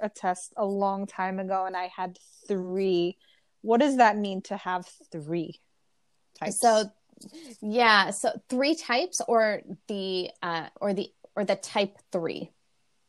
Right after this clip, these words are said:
Speaker 1: No, three types.
Speaker 2: Three types. So there is a, um, I guess you could say a theory or a, um, or a philosophy, so to speak,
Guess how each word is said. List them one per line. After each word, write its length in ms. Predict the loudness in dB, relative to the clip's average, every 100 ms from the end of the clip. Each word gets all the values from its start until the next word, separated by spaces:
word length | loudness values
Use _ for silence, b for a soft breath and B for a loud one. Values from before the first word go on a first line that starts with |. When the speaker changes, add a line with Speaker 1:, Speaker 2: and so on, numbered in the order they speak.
| _
Speaker 1:
No, 300 | 6 10 10
three 240 | 8 2 -2
types. 600 | 2 0 0 -8 -14 -16 _ _ -4
Speaker 2:
Three 180 | -2
types. 400 | 0 -2 -2 -4 -8
So 260 | 2 6 6
there 240 | 6 2 6
is 360 | 8 8 6 -2
a, 500 | -4 -2 0 -2 -2 -8 b b b _ -8
um, 560 | -4 -2 -2 -4 -6 -10 -18 _ _ _ _ -4
I 40 | 0
guess 160 | 0
you 80 | 0
could 160 | -4 -4
say 400 | 0 4 4 2 -2 _ _ _ _ _
a 180 | 2 4 0 _
theory 720 | -2 2 4 6 4 2 2 0
or 300 | 0 0 0 0
a, 580 | 0 0 0 0 0 0 -2
um, 480 | -4 -4 -4 -6 -8 _ _ _ _ _ _ _ _ _ 2
or 380 | 6 6 4 2 0
a 540 | 2 4 2 0 -4 0
philosophy, 1080 | 4 6 6 4 2 0 0 0 0 0 -2
so 200 | -4 -4
to 80 | -4
speak, 400 | -4 -4 -2